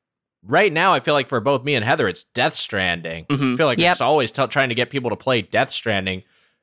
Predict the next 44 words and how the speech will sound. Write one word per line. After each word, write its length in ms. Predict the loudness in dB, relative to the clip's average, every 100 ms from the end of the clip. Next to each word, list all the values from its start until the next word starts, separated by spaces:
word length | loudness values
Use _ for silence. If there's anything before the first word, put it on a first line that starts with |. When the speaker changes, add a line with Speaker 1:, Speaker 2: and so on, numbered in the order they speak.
| -2
Speaker 1:
and 200 | 0 2
to 40 |
give 160 | 0 0
it, 240 | -2 _
give 120 | 0 2
it 60 |
a 80 | 0
chance 600 | -2 0 0 -2 -8 -6
too, 360 | 0 0 0 -6 -8
'cause 140 | -4
it 100 | 0
is, 300 | 2 0 -2
you 80 | -2
know, 200 | 0 0
it's, 320 | -2 -6 -6
it's 300 | -2 -2 -4
bizarre, 880 | -10 -4 -2 0 2 2 0 -6 -12 _ _ _ _
it's 220 | -4 -2 0
weird, 580 | 0 2 2 0 -4 -14 _ _ _
but 160 | 0 2
it's 380 | 0 -4 -8 -10 -18 -20 _ _ _ _ -4
amazing. 720 | 0 0 0 -2 -6 -8 -14 _ _ _ _ -20 -20 _ _ _ _ -2
Speaker 3:
I 160 | 0 2
would 200 | 0 0
say 560 | 2 4 4 2 -2 -2
I'd 200 | -2 0
put 100 | 2
on 140 | 2
that 160 | 0 2
list. 340 | 0 0 -2
Here, 180 | 2 2
here 260 | 0 0
are 40 | 2
some 180 | 0 2
go-to 320 | 2 0 -4
games. 520 | -4 -4 -6 -10 -10 _ _ _ _ 2
Uh, 180 | 2 4
Out 200 | 4 4
of 80 | 2
This 180 | 0
World 300 | 4 4 4
slash 340 | 2 2 2 0
Another 300 | 0 2 4
World. 420 | 4 2 2 -4